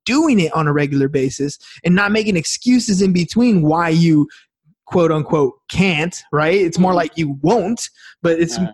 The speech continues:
Speaker 1: you know, quote unquote can't do whatever it is that you wanna do. That little hurdle, I think, is always in our own mind. It's in our own head. W-, there's something going on inside here that's
Speaker 2: Mm-hmm.
Speaker 1: stopping you from deciding,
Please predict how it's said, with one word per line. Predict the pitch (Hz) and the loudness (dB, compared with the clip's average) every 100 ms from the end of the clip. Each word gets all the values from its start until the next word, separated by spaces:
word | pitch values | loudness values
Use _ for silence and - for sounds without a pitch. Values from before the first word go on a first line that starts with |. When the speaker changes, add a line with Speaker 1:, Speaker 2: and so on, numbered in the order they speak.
| _ | _
Speaker 1:
you | 190 | -2
know, | 170 156 | 0 0
quote | 226 180 | 0 0
unquote | 175 180 156 - | 2 0 0 -4
can't | 220 214 190 - _ 165 | -2 0 -2 -8 _ 0
do | 175 | 2
whatever | 175 170 165 | 2 2 0
it | 165 | 0
is | 156 | 0
that | 151 | 2
you | 147 | 2
wanna | 151 147 | 2 0
do. | 139 135 - _ 170 | 0 -4 -6 _ -4
That | 208 208 | -2 0
little | 220 220 165 | 0 2 0
hurdle, | 139 175 196 233 220 | 0 2 2 0 -4
I | 170 | -6
think, | 175 185 | -2 -2
is | 151 | -2
always | - 160 175 160 | -2 0 0 0
in | 190 160 | -2 -2
our | 147 151 | 0 0
own | 165 165 | 2 2
mind. | 147 147 139 | 0 -2 -4
It's | 139 170 | -4 -2
in | |
our | 151 151 180 | -2 -2 -2
own | 196 208 | 0 0
head. | 156 180 170 147 - - - - | 0 2 0 -2 -10 -20 -14 -4
W-, | 165 175 | -2 0
there's | 160 - | -2 -2
something | 233 233 233 | -6 -2 0
going | 190 196 165 | 2 0 0
on | 175 175 165 | 0 0 0
inside | 185 180 - 165 160 | 0 0 -2 -2 -2
here | 135 - 196 180 139 135 - _ - | -4 -2 2 2 2 -4 -10 _ -4
that's | 147 - | -4 -4
Speaker 2:
Mm-hmm. | |
Speaker 1:
stopping | - 170 170 156 | -4 -4 -2 0
you | 170 165 | 0 0
from | 160 | -2
deciding, | 151 143 151 147 147 | -2 -4 -2 -2 -2